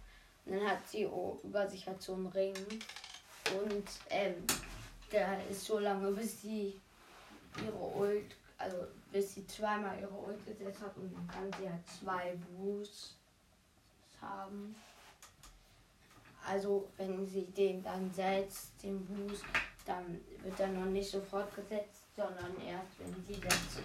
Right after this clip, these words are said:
den das zweite Mal setzt, und dann kommen da halt zwei Boosts. Und ja, bei Colt ist das Gadget einfach, dass er einen Powerschuss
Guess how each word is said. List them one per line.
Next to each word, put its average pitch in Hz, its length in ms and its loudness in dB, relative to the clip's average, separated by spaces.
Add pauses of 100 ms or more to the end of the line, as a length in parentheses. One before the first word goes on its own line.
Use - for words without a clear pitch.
(120)
den 180 120 0
das - 220 -4
zweite 196 260 -4
Mal 180 200 -4
setzt, 185 320 -6
und 180 60 -4
dann 175 180 -2
kommen 175 200 -4
da 165 100 -2
halt 170 180 -4
zwei 190 280 2 (140)
Boosts. 208 380 -2 (1200)
Und 170 380 -6
ja, 185 320 -6 (1000)
bei 190 180 -2 (260)
Colt 247 520 0 (1040)
ist 202 280 -2
das 208 400 0 (1200)
Gadget 202 560 2
einfach, 190 480 -2 (100)
dass - 440 -8 (100)
er - 220 -4 (320)
einen 170 280 -8
Powerschuss 220 720 -2